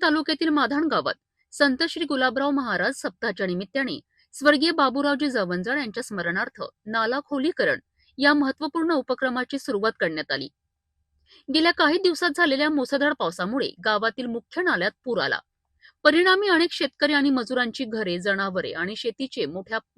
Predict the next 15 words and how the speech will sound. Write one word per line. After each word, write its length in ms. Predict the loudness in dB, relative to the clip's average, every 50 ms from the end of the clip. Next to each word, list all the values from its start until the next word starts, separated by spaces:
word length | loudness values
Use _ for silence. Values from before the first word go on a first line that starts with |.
| -12 -4
प्रमाणात 440 | -2 -2 -2 0 -2 -2 -2 -4 -4 -6
नुकसान 360 | -10 -12 -10 -8 -8 -8 -8
झालेत. 340 | -6 -8 -8 -8 -10 _ _ _ _ _ _ _ _ _ _ _ _ _ _ _ _ _ _ _ -20 -18 _ 2
प्रशासनाने 580 | 4 4 6 6 4 4 4 4 4 4 2 2
पाहणी 360 | 2 4 6 6 6 6 4
केली, 220 | 2 0 0 0
परंतु 400 | 0 0 0 0 0 0 -4 -6 -6 -2
कोणतीच 460 | -2 -2 -2 -2 -4 -6 -6 -6 -8 -6 -2
ठोस 220 | -2 -2 -2 -2
कारवाई 360 | -2 0 0 0 0 -2 -2
न 180 | -2 -2 -2 -4
झाल्याने 420 | -2 -2 -4 -4 -4 -6 -6 -8 -10 _ _ _ _ _ _ -2 2
ग्रामस्थांमध्ये 800 | 4 4 4 4 2 -2 0 0 0 0 0 0 0 0 2
नाराजी 420 | 2 2 2 2 2 2 0 -2 -4
होती. 300 | -6 -8 -8 -10 -12